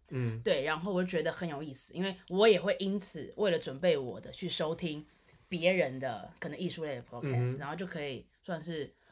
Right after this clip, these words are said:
Speaker 2: 互相指教，我就觉得也挺好的，所以就觉得好像也可以给我自己的频道注入更多，呃，我希望收听的客群的元素。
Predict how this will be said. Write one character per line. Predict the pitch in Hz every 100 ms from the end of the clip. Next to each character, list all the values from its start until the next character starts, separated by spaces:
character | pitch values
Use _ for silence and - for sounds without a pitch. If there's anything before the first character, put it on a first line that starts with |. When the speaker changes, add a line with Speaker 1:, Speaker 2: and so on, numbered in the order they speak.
| - _
Speaker 2:
互 | - 214
相 | 180 170
指 | 170 123
教， | - 143 90 - _
我 | 151
就 | 262
觉 | 403
得 | 175
也 | 175 131
挺 | - 139
好 | 147 156 -
的， | -
所 | -
以 | 170
就 | 175
觉 | -
得 | 180
好 | -
像 | 165 165
也 | 165 185 143
可 | 196
以 | 180
给 | - 151 160
我 | 160 123
自 | -
己 | 151
的 |
频 | 127 135
道 | 151 143 - - -
注 | - 214
入 | 175 170
更 | 139 175 147
多， | 135 139 135 135 _ _ - - _ _ -
呃， | 151 143 135 -
我 | 165 156
希 | - 185
望 | 180
收 | 180 165
听 | 160 156
的 | 139
客 | - 151
群 | - 110
的 | 110
元 | 90 104 117
素。 | - - -